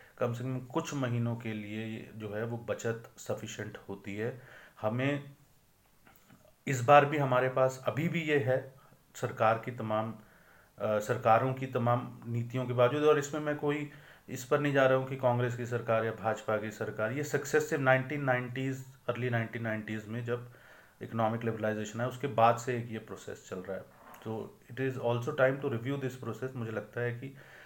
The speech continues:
हमें अपनी priorities को, अपनी economic philosophy को दोबारा से देखने की ज़रूरत है। बचत को encourage करिए, consumption के साथ उसका संतुलन रखिए और निश्चिंत रहिए, भारतीयों की रोग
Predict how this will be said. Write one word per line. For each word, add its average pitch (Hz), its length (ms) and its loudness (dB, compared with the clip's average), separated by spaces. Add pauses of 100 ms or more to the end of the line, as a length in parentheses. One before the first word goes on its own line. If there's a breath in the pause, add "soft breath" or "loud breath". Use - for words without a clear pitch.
(140 loud breath)
हमें 110 180 2
अपनी 117 280 2
priorities 107 580 0
को, 127 200 -4
अपनी 113 320 -4
economic 104 420 -6
philosophy 98 560 -6
को 110 180 -8
दोबारा 98 340 -2
से 98 140 -10
देखने 95 340 -10
की 101 60 -8
ज़रूरत 101 380 -8
है। 120 160 -4
बचत 98 300 -6 (100)
को 98 80 -4
encourage 104 440 -6
करिए, 117 420 -4
consumption 101 460 -8
के 98 160 -8
साथ 98 160 -4
उसका 98 320 -10
संतुलन 104 500 -6
रखिए 120 420 -6 (640 loud breath)
और 131 160 8
निश्चिंत 151 420 0
रहिए, 139 240 0
भारतीयों 123 440 -2
की 127 160 -6
रोग 117 680 -4